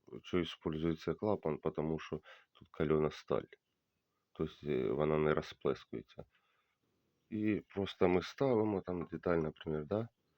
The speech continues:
Зараз я не буду показувати,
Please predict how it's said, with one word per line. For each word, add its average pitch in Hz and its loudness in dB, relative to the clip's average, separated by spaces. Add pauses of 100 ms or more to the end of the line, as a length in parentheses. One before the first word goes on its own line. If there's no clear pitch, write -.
(1300)
Зараз 90 -4
я 85 6
не 92 2
буду 107 0
показувати, - 2